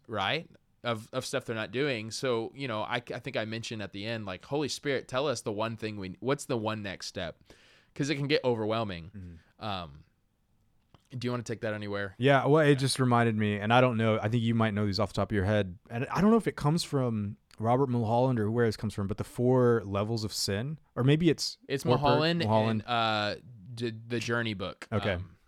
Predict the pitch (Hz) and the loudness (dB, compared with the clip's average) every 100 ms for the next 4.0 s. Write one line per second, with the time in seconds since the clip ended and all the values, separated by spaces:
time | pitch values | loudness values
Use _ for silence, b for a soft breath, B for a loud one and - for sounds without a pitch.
0 | - - - 120 113 101 - 120 143 139 | -20 -18 -2 4 4 4 2 -2 0 0
1 | 135 120 123 110 110 98 87 b b b | -2 -2 -4 -2 0 0 -2 b b b
2 | - 127 123 - 104 101 117 107 104 104 | -2 6 6 6 -2 0 4 6 6 4
3 | 101 101 - 104 104 110 98 - 101 101 | 0 0 0 2 0 0 -2 0 2 0